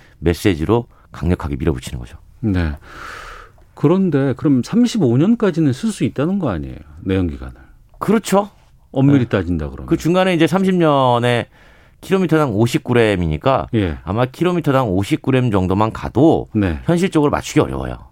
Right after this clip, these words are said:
Speaker 1: 지금
Speaker 2: 아,
Speaker 1: 우리가
Speaker 2: 그러면 지금 현재 타고 있는 것들을 이천삼십오 년까지 탈 수도 없는 거네요?
Speaker 1: 그러니까 지금 타고 있는 거는 적용할 수가 없죠.
Speaker 2: 아, 신차의
Speaker 1: 판매 금지니까.
Speaker 2: 절-, 아, 기준이니까.
Speaker 1: 네, 그래서 기존의 지구상에
Speaker 2: 네.
Speaker 1: 십오억 대의 자동차가 있단 말이죠.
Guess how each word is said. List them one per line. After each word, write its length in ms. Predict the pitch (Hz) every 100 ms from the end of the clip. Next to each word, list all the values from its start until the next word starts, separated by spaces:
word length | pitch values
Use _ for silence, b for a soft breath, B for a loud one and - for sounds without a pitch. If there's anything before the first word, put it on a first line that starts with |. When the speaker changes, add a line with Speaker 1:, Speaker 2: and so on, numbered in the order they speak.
| _ b b b -
Speaker 1:
지금 180 | 92
Speaker 2:
아, 40 | 95
Speaker 1:
우리가 680 | 143 143 139 - 135 113 71
Speaker 2:
그러면 300 | 135 147 139
지금 340 | - 113 156
현재 400 | 151 147 147 139
타고 260 | 127 170 175
있는 200 | 156 143
것들을 580 | 127 - 135 123 139 120 B B B B B -
이천삼십오 600 | 127 - 156 175 151 117
년까지 300 | 135 135 120
탈 160 | 190
수도 140 | 190 190
없는 240 | 107 151
거네요? 400 | 185 156 110 135
Speaker 1:
그러니까 260 | - - 117
지금 260 | - 190 208
타고 260 | 226 233
있는 200 | 240 226
거는 220 | 196 180
적용할 340 | 180 110 156 156
수가 200 | 175 131
없죠. 320 | - - 65 _ -
Speaker 2:
아, 340 | 107 98 85 80
신차의 340 | - 233 -
Speaker 1:
판매 160 | 190 165
금지니까. 460 | 147 127 117 76
Speaker 2:
절-, 100 | -
아, 280 | 127 104 95 -
기준이니까. 420 | 110 104 95 101
Speaker 1:
네, 140 | 101
그래서 380 | 110 160 160 143 b b b
기존의 380 | - 143 180 185
지구상에 880 | - 139 160 139 120 98 117 98 65
Speaker 2:
네. 60 | 113
Speaker 1:
십오억 460 | 98 - 147 202
대의 140 | - 135
자동차가 400 | 101 101 101 90
있단 220 | 76 90
말이죠. 400 | 73 62 62 -